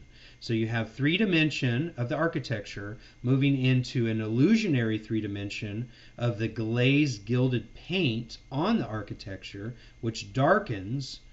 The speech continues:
the gold, then into the fresco two-dimensional illusion of ascending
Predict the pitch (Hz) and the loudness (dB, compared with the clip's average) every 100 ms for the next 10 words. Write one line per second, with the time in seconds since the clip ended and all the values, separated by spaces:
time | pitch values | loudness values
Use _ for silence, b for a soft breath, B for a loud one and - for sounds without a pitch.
0 | b b - 113 110 95 92 143 - b | b b -8 -6 -4 -6 -6 -8 -10 b
1 | b b 113 143 156 160 147 135 123 113 | b b 0 4 4 4 2 2 0 -2
2 | - - 147 180 190 - 127 110 107 - | -4 -8 0 2 0 -4 -4 -4 -6 -6
3 | 196 185 123 110 101 104 101 98 98 98 | -4 0 0 0 -4 -8 -8 -8 -8 -6
4 | 98 95 101 95 98 B B - 117 110 | -4 -6 -8 -10 -10 B B -8 -4 -2
5 | 107 - 117 - - 143 147 131 135 | -4 -8 -8 -6 0 2 4 4 4